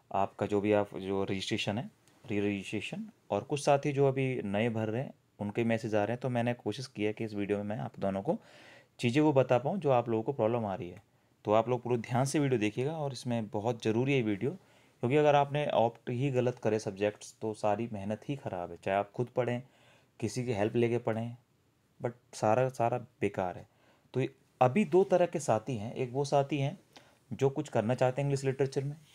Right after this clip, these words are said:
और अभी कुछ वो साथी हैं जो सिर्फ फॉर्म भरना और पास होना चाहते हैं। तो मैं दोनों की बहुत अच्छी तरीके से मैंने, अ, रिसर्च करके हेल्प करूँगा और बहुत अच्छी तरीके से मैं बताऊँगा कि किसको क्या-क्या ऑप्ट करना चाहिए और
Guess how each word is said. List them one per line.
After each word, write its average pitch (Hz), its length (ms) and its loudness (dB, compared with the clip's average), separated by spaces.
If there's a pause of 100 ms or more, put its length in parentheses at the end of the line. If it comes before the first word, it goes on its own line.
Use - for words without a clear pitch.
(120)
और 120 180 -2
अभी 120 200 4
कुछ 165 200 -6
वो 147 120 -2
साथी 120 320 -2
हैं 151 80 -6
जो 175 60 -8
सिर्फ - 480 -8
फॉर्म 139 260 4
भरना 123 260 0
और 180 80 -6
पास 107 340 2
होना 92 160 -6
चाहते - 360 -12
हैं। - 80 -14 (420)
तो 135 60 0
मैं 151 120 2
दोनों 143 240 6
की 151 120 -4
बहुत 143 180 0
अच्छी 135 200 -2
तरीके 123 340 -2
से 131 180 -2
मैंने, 113 340 0
अ, 98 400 0 (420)
रिसर्च 113 340 -2
करके 104 320 0
हेल्प 101 320 2
करूँगा 101 340 -6 (540)
और 101 80 0
बहुत 117 160 2
अच्छी 131 160 -2
तरीके 127 320 2
से 120 100 -4
मैं 117 100 0
बताऊँगा 101 320 0
कि 127 120 -6
किसको - 560 -4
क्या-क्या 123 400 4
ऑप्ट - 180 -6
करना 101 240 -2
चाहिए 101 260 -2
और 131 160 -4